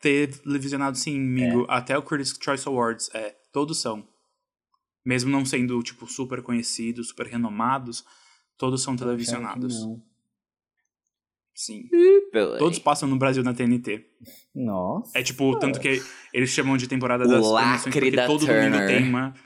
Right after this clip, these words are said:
Speaker 1: premiação.
Speaker 3: <laughs> Meu
Speaker 2: Aí eu
Speaker 3: Deus.
Speaker 2: acabei minhas notícias.
Speaker 3: Eu não. Eu tô aqui agora pra falar que a Katy Perry não pagou a conta da Enel dela e cortaram a eletricidade na casa da gata. Porque,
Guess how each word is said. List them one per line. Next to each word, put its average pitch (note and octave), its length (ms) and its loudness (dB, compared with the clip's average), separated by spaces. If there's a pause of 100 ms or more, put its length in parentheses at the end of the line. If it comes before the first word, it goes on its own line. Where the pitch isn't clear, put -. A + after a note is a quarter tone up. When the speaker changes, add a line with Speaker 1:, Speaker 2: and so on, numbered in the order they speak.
(220)
Speaker 1:
premiação. B2+ 640 2
Speaker 3:
<laughs> - 1200 -10
Meu F#2+ 200 -2
Speaker 2:
Aí A#2 200 4
eu C#3 80 8
Speaker 3:
Deus. D3+ 100 6
Speaker 2:
acabei C#3+ 240 4
minhas C#3 260 2
notícias. G2 880 -6 (460)
Speaker 3:
Eu C#3+ 220 6
não. G#2+ 440 2
Eu B2 220 6
tô D3 160 2
aqui D3 260 0
agora C#3+ 280 4
pra C#3+ 100 -2
falar C#3 220 0
que C#3+ 80 -2
a - 20 -6
Katy C#3 240 -2
Perry C3 200 2
não C#3+ 180 2
pagou D#3+ 320 2
a C#3+ 80 4
conta C#3+ 280 2
da C3+ 140 4
Enel C3+ 480 4
dela A#2+ 300 4
e B2+ 40 0
cortaram C#3+ 460 2
a C3+ 40 6
eletricidade C3+ 640 0
na C3+ 120 -2
casa B2+ 260 -2
da C#3+ 100 0
gata. A2 440 0 (420)
Porque, D3+ 720 4